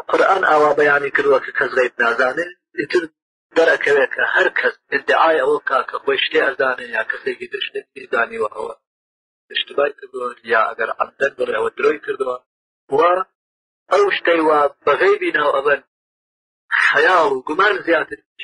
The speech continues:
کەسێ خەیاڵێت بە دڵیا، دوایی هەڵکەوت وە ڕێگەکەوێت کە ئەو شتە ڕوو ئەدا وازانن ئەمە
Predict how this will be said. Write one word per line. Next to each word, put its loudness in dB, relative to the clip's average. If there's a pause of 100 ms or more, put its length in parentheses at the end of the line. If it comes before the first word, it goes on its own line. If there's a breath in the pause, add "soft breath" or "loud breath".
(280)
کەسێ 2
خەیاڵێت 2
بە 0
دڵیا، 0 (220)
دوایی 0 (520)
هەڵکەوت 0
وە 4 (440)
ڕێگەکەوێت 0
کە -4
ئەو 2
شتە -4 (220)
ڕوو 4
ئەدا 2 (160)
وازانن 0 (240)
ئەمە 0